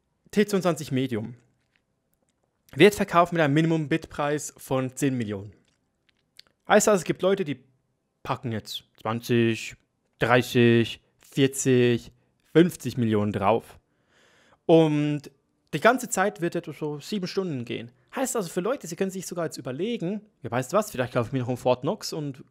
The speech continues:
wandle noch ein bisschen Gold um und biete dann zweihundert Millionen drauf.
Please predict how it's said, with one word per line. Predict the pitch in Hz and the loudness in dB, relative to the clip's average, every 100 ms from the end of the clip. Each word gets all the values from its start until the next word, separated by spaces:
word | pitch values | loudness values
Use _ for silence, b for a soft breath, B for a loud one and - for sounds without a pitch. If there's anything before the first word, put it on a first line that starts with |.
| _ | _
wandle | 139 139 143 | 0 0 0
noch | 139 | -2
ein | 135 | 0
bisschen | 123 - 127 | -2 -2 -4
Gold | 131 233 139 - | 2 4 4 4
um | 220 262 - B B B B | 4 4 -4 B B B B
und | - 220 220 | 0 2 4
biete | 175 196 | 2 4
dann | 208 226 | 2 2
zweihundert | - - 135 127 143 156 147 185 190 | -2 -8 -6 4 6 6 4 2 0
Millionen | 202 226 277 311 170 | 0 -4 -2 -4 -4
drauf. | 117 104 104 - | -4 -4 -8 -16